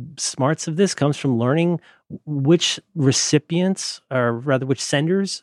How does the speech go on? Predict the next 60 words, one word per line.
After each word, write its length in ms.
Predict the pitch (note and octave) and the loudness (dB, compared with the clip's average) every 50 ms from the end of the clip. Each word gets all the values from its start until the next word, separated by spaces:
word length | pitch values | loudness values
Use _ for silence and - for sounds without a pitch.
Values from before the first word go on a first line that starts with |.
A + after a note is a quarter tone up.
| - | -4
uh, 40 | - | -2
are 260 | C3+ C#3+ C#3 C3+ C3 | -2 0 0 0 0
valuable 400 | B2 C3 C3+ D#3 F#3+ F#3+ G#3 A#3+ | 2 2 2 2 0 0 0 0
and 80 | A3 F3+ | 0 2
which 140 | F#3+ F#3+ - | 0 0 0
ones 140 | A3 G3+ G#3 | -2 -2 0
are 60 | G#3 | -2
not. 260 | A3 B3+ B3 - - C#3 | -2 -2 -4 -6 -8 -6
And 140 | D3 D3 C#3 | 0 2 2
it's 180 | D3 - - - | 2 2 -2 -8
real 260 | A#2+ C3 C3+ F3 F#3 | -2 0 0 0 0
good 280 | C#3+ B2+ B2+ B2+ C3 | 0 0 -2 0 0
at 80 | D#3+ D#3 | -2 -2
learning 320 | C3+ B2 C3 D3 D3+ A#2+ | 0 0 0 0 0 0
that. 260 | G2+ G#2 G2+ D3 D3+ _ _ _ _ _ _ _ _ _ | 0 0 -2 -4 -6 _ _ _ _ _ _ _ _ _
And 80 | - A2+ | -2 0
then 80 | C3 C3+ | 0 2
on 80 | C#3+ C3 | 0 0
top 200 | - C3+ C3 C#3 | -2 -2 -4 -2
of 80 | D3 | -2
it 80 | C#3 A#2+ | 0 0
all, 200 | A#2 B2 F#3+ G#3 | 2 2 2 0
it 80 | E3 | 0
sends 200 | - E3 E3 E3 | 0 0 0 0
you 60 | F3+ G3+ | 0 0
a 40 | |
little 100 | G#3 A#3 | 0 0
digest 500 | A3+ F#3+ G3 G#3+ B3 G#3+ E3 G#2+ G#2 - | 2 2 0 0 0 0 0 -2 -2 -2
to 60 | - C#3 | -6 -6
say, 160 | - - C#3+ | -2 0 0
"Hey, 180 | C#3 F#3+ G#3 | 2 2 0
did 140 | D#3 C3+ C#3 | 0 2 0
I 40 | B2+ | 0
get 180 | A#2 D3 C3+ - | 0 0 -2 -2
this 200 | C#3+ A#2 B2 C3 | -2 -4 -2 -2
right?" 320 | A#2 G#2+ G#2 - - - _ - | -2 -2 -2 -6 -16 -20 _ 0
And 140 | - B2+ B2+ | 2 2 2
it 40 | B2 | 2
lets 260 | C3 B2 - - B2+ | 0 -2 -4 -2 -2
you, 180 | A#2+ A#2 A#2+ | 0 2 4
uh, 220 | A#2 A2 G#2+ A#2 A#2 | 4 2 2 0 -2
correct 400 | - - - A2+ - - _ - | -8 -6 -6 -4 -4 -6 _ -10
it. 140 | - - - | -12 -12 -10
It's, 260 | - - - - - - | -14 -12 -12 -10 -4 0
it's 280 | A#3 A3+ - - - C4 | 0 0 0 -2 -4 -2
really, 200 | C4+ B3 A3+ F#3+ | 0 0 2 2
really 260 | E3 D#3+ C#3+ B2+ A#2 | 2 2 2 2 0
good. 360 | G#2 A2 G#2+ A2 G#2+ G#2+ - - | 0 0 0 2 2 0 -2 -8
It 100 | D3 - | -8 0
can, 220 | - D#3+ D3 C#3 | 2 2 2 2
it 100 | C#3+ D3+ | 0 -4
can 160 | - - D3 | -2 0 0
really 220 | C#3 C#3 C#3+ C#3 C3 | 2 2 2 2 2
help 180 | A2+ A#2+ A2 | 0 -2 -6
you 40 | - | -8
get 180 | - - - - | -14 -12 -8 -6
your 80 | A2+ | -2
life 200 | G#2+ G#2 G#2+ - | -2 -2 -2 -2
under 160 | - G2+ G2 G#2 | -6 -6 -6 -6
control. 480 | - A2 G#2 - - G#2+ G#2 A2+ - | -8 -8 -8 -6 -6 -6 -6 -8 -10